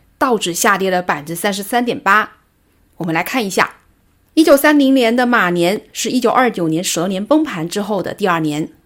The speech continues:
一九二九年之后的几年是美股历史上有名的大萧条，所以随之而来的马年自然是大跌百分之三十三点八，成为过去百年历史中马年美股熊市之冠。大萧条与马不马的实在是没有关系啊，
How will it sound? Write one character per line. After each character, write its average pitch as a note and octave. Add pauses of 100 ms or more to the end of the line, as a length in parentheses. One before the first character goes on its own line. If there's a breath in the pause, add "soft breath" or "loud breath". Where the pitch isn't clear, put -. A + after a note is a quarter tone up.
(560 soft breath)
一 B3+
九 A3
二 A#3
九 F#3
年 D#3+
之 G#3+
后 A#3
的 F#3
几 E3
年 D3+
是 G#3+
美 F#3+
股 F#3+
历 G#3+
史 F#3+
上 F#3
有 E3
名 D3+
的 A3+
大 G#3+
萧 A3
条， F3+ (280 soft breath)
所 C#4+
以 C#4+ (100)
随 C#4+
之 D#4
而 A#3
来 A#3
的 A#3+
马 F#3
年 F3
自 G#3
然 E3
是 F3+
大 F#3
跌 F3+
百 F3
分 B2
之 D#3
三 F3+
十 F3
三 F#3
点 F3
八， F3+ (220)
成 B3+
为 C#4
过 D4+
去 -
百 F#3
年 F3+
历 C4
史 -
中 G#3+
马 F3
年 E3
美 A#3+
股 A#3+
熊 E3+
市 F3+
之 F#3
冠。 F#3 (480)
大 D4+
萧 D4
条 B3
与 B3
马 A3+
不 A3
马 G#3+
的 C#3
实 -
在 G3+
是 G3+
没 F#3
有 G#3+
关 G3
系 A#3+
啊， C#3